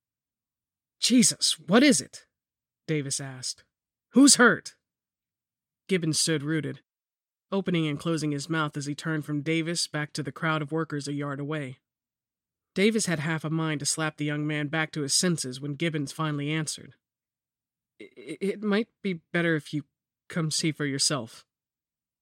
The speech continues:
Davis grunted and rushed forward. The ground under his boots sucked at the sole of his foot, as though the ground was trying to suck him in. When a step didn't land just right,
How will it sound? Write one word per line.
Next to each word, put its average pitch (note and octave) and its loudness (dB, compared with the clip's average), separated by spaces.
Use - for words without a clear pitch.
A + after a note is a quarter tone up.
Davis E3 2
grunted D3+ -2
and C3+ -4
rushed C#3+ 0
forward. C3+ -6
The D#3 -6
ground F3+ 4
under D#3+ 2
his D3 0
boots D#3 -2
sucked - 0
at D3 -6
the - -10
sole D3+ 0
of C#3+ -6
his D3 -4
foot, - -8
as D3+ -8
though F3+ 0
the F3 -2
ground F3+ 2
was F3 0
trying D#3+ 0
to C#3+ -6
suck - -2
him D3 -2
in. B2 -6
When D#3 0
a D#3 0
step G3 2
didn't E3 2
land E3 2
just D3+ -2
right, D3 -6